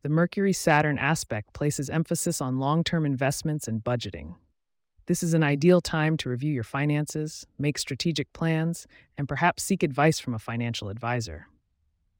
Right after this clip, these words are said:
Virgos with entrepreneurial aspirations, look to solidify your business plans as the stars signal a period of stability. In terms of health and wellness, Virgo's careful nature will serve you well today.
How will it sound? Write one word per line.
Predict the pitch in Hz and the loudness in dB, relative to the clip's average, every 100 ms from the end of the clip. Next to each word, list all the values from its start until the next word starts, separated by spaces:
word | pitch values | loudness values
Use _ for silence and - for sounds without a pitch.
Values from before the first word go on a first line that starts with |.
| 139 | -4
Virgos | 147 175 180 180 160 | 2 4 6 6 4
with | 151 | -2
entrepreneurial | 147 156 - 160 156 165 143 123 | -2 -2 0 0 4 6 6 2
aspirations, | 123 - 123 135 151 - 90 95 - - _ - | -2 -4 0 4 4 2 -4 -10 -12 -18 _ -2
look | 185 - | -2 0
to | 170 | -2
solidify | 165 156 170 - 156 | 2 4 4 4 2
your | 147 131 | 2 2
business | 160 165 127 - | 2 2 0 -4
plans | - 107 80 90 - - _ _ | -10 -10 -10 -12 -16 -20 _ _
as | 120 | -12
the | - | -8
stars | - - 151 156 160 | -6 2 4 6 4
signal | - 160 151 139 | 2 -2 -2 -4
a | 113 | -6
period | - 147 151 156 127 | -6 -4 -2 -2 -2
of | - | -6
stability. | - 117 123 107 82 78 - _ _ | -10 -6 -4 -4 -8 -14 -18 _ _
In | 165 | -2
terms | 196 277 233 | 4 6 6
of | 175 | 4
health | - 196 180 | 4 4 4
and | 160 | 4
wellness, | 160 175 143 110 - - - - | 8 8 6 0 -6 -10 -12 0
Virgo's | 180 196 196 - | 2 4 0 0
careful | 180 180 196 | 2 2 2
nature | 165 156 151 131 117 | 4 4 2 -2 -4
will | 110 | -4
serve | - 156 147 | -2 -2 0
you | 143 | -2
well | 135 131 123 | 0 0 -2
today. | 120 113 80 - | -4 -4 -6 -10